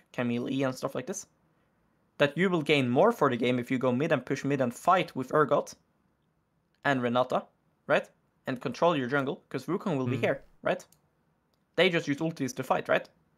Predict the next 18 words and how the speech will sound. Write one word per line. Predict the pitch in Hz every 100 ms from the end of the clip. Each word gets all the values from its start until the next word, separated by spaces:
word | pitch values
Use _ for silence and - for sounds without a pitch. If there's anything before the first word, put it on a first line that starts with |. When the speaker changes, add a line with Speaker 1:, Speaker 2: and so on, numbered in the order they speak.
| _ _ _ _
Speaker 2:
Hmm. | 120 117 120 - - _ _ _ 143
Speaker 1:
If | 175
you |
guys | 208 180
lose | 196
this | 175
fight, | - 131 -
it | 131
makes | 151 147 151
no | 143
sense. | - - - - -
Agree? | 131 180 233 _ _ _ -
Watch. | 139 - - _ _ _ _ 107
Speaker 2:
Agree. | 107 101
Speaker 1:
Camille | 143 214 190
ulted. | 143 - 107 - _ 180 _ _ _ _ _ _ _ _ _ _ _ _ _ - - _ _ _ _ _ _ _ _ _ _ _ _ _ _
Camille | 151 190 151 120
ulted. | 147